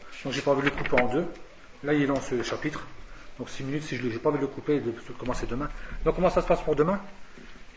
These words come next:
C'est qui est-ce qui commence en première heure ? C'est moi. Hein ? Donc c'est moi qui commence, Inch'Allah, avec la suite. Demain au Asr, à la, à la première heure, directement après l'Asr.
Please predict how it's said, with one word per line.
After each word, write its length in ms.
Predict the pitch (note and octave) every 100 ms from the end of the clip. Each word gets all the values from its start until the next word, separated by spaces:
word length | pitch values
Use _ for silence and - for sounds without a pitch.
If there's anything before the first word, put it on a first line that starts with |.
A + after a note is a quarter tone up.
| -
C'est 140 | -
qui 100 | D3
est-ce 100 | E3+
qui 60 | E3
commence 240 | D#3+ D#3+
en 40 | -
première 260 | - D3+
heure ? 80 | F#3
C'est 140 | - D3+
moi. 160 | F3+ - - - - - - - - - -
Hein ? 120 | D#3+ E3+ - - - - - - - D#3
Donc 100 | D3+
c'est 100 | E3+
moi 120 | F#3
qui 80 | -
commence, 260 | E3+ F3
Inch'Allah, 280 | E3 C#3+ E3
avec 180 | C#3 -
la 120 | C3+
suite. 380 | - F3 G#3+ - - - -
Demain 200 | C#3+ D#3+
au 60 | D3+
Asr, 260 | D3+ - D#3+ G3+ - - - -
à 80 | C3
la, 60 | C#3+
à 100 | C3+
la 120 | C3+
première 280 | - D3+ C3
heure, 80 |
directement 320 | C3 E3 D#3+ D#3
après 140 | -
l'Asr. 340 | C3 C3+ F3+